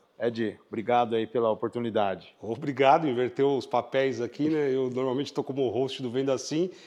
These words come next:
Speaker 2: mas essa série do Venda Sim, o Marcelo vai encabeçar, né? Não podia ser diferente pra começar com dinossauros de vendas aqui de Sorocaba, principalmente na área publicitária. Agradeço aí, Marcelo, por tá encabeçando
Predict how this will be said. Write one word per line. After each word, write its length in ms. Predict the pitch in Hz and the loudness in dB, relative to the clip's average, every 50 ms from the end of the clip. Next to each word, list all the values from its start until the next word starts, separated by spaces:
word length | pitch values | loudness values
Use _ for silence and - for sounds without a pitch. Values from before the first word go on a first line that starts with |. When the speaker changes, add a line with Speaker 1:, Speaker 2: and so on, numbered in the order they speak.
| - - _ - | -20 -20 _ -2
Speaker 2:
mas 340 | 135 131 127 127 107 98 120 | 0 2 2 0 0 2 2
essa 300 | 143 160 151 - 180 165 | 2 2 4 2 0 0
série 440 | - - - - 147 147 151 151 | 0 -2 0 2 2 4 4 2
do 140 | 147 139 135 | 0 0 0
Venda 300 | 127 139 143 143 135 127 | 0 0 2 4 2 2
Sim, 400 | 127 - - 135 147 160 185 180 - - - - - - _ | 2 -2 -4 -2 0 0 0 -2 -6 -12 -20 -20 -20 -18 _
o 60 | - 135 | -8 -4
Marcelo 400 | 143 143 131 - - 143 143 139 | -2 -2 -2 0 0 0 2 2
vai 120 | 143 147 | 2 0
encabeçar, 720 | 151 143 147 139 139 147 143 - - - 117 104 98 - - | 2 4 2 2 4 4 0 0 0 -2 -4 -4 -4 -8 -8
né? 220 | 107 113 120 135 127 | -8 -6 -4 -4 -4
Não 100 | 120 117 | -4 -6
podia 240 | 117 - 120 123 | -8 -4 -4 -4
ser 140 | 120 - 139 | -2 -2 -4
diferente 500 | 131 117 - - 147 131 131 143 160 160 | -6 -4 0 2 2 4 4 2 0 -2
pra 140 | - 151 139 | -4 -6 -6
começar 460 | - - 143 139 127 - - 143 143 | -4 -2 -2 -2 -2 -2 -2 -2 -2
com 340 | - - 175 180 185 180 165 - - - - - _ | 0 -2 -2 0 0 -2 -2 -4 -8 -18 -20 -20 _
dinossauros 1040 | - 123 156 190 202 160 - - 147 139 147 156 165 165 185 175 - - - - - - _ _ _ | -6 -2 2 2 2 2 4 4 6 6 6 6 4 2 0 0 -2 -6 -10 -12 -14 -20 _ _ _
de 180 | - 117 151 170 | -8 -4 -4 -4
vendas 440 | 131 117 135 143 160 160 147 120 123 | -2 0 0 0 2 0 0 0 0
aqui 200 | 123 127 - 139 | -2 -2 -4 -8
de 100 | - - | -6 -4
Sorocaba, 500 | - 127 120 - - 123 139 135 131 - - - - - | -4 -2 -2 -2 -2 -2 -2 -2 -2 -6 -8 -18 -20 -8
principalmente 480 | - 139 131 - - 127 135 131 131 139 | -6 -6 -4 -2 -2 -2 -2 -2 -2 -2
na 80 | 135 | 0
área 180 | 127 131 135 131 | 2 2 2 0
publicitária. 760 | 131 139 127 123 113 - - - 117 113 123 143 165 160 160 - - - - _ _ _ | 0 -4 -6 -6 -8 -8 -8 -4 -2 0 0 0 -2 -2 -4 -10 -18 -20 -20 _ _ _
Agradeço 560 | 123 120 120 120 104 107 131 143 139 - - | 0 0 0 0 2 0 0 0 0 0 -2
aí, 80 | 135 127 | -2 0
Marcelo, 440 | 123 123 120 113 - - 131 131 131 | 0 -2 -4 -4 -2 -2 -2 -2 -2
por 180 | - - 123 | -6 -8 -8
tá 280 | 113 - 123 123 131 131 | -4 -2 -2 -2 0 -2
encabeçando 760 | 123 113 - 131 127 123 117 - - - 135 135 127 120 113 | -4 -2 -2 0 0 0 -2 -2 -2 -2 -2 0 -2 -4 -6